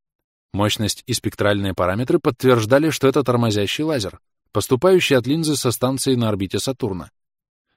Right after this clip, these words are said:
Тот же, который начал ускорять нас двести девяносто пять лет назад и поддерживал ещё шестьдесят лет. То, что он дошёл до нас сейчас, показывало, что его сгенерировали и направили намеренно, зафиксировав предположительно на канале связи.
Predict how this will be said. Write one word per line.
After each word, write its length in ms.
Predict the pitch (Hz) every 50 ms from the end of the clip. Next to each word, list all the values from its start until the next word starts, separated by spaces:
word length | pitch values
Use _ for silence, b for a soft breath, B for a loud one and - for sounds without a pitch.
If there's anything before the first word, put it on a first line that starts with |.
| _ _
Тот 180 | - 90 92 95
же, 140 | 113 151 139
который 320 | - 131 123 127 123 120
начал 280 | 113 117 113 - 123 120
ускорять 440 | 110 - - 110 101 104 123 135 151
нас 200 | 151 135 - -
двести 360 | - 113 110 131 131 - - 120
девяносто 440 | 113 107 110 117 113 - - 110
пять 260 | - - 117 110 - 107
лет 180 | 107 104 -
назад 360 | 98 95 87 95 139 - - B B B B
и 100 | B 120
поддерживал 600 | 113 127 123 120 127 160 170 143 156 156 156 147
ещё 320 | 131 123 123 113 - 151 151
шестьдесят 640 | 131 - 139 123 113 110 104 - - 90 - -
лет. 200 | - - - - _ _ _ _ _ _ _ _ _ _ _ _ _
То, 140 | - 101 95
что 160 | - - 101
он 140 | 95 95 92
дошёл 320 | 95 90 - - 107 98
до 100 | 92 92
нас 200 | 90 92 87 -
сейчас, 440 | - - 85 - - 143 175 - - - _ _ _ _ _ _ -
показывало, 520 | 113 107 - 196 185 175 180 175 165 143
что 160 | - - 135
его 160 | 131 127 131
сгенерировали 800 | 127 113 107 113 113 113 113 120 131 123 120 110 104 101 98 104 - -
и 80 | 123
направили 460 | 113 107 95 - 95 92 92 95 101
намеренно, 520 | 110 123 139 160 151 117 98 90 80 76 - _ _ _ _ _ _ _ _ _
зафиксировав 680 | - 101 101 - 113 104 - 160 165 165 160 156 127
предположительно 800 | - 131 127 - - 123 117 110 104 120 127 - 123 117 113 110
на 140 | 107 104 -
канале 320 | 104 95 92 90 90 92
связи. 400 | - - 101 90 85 82 73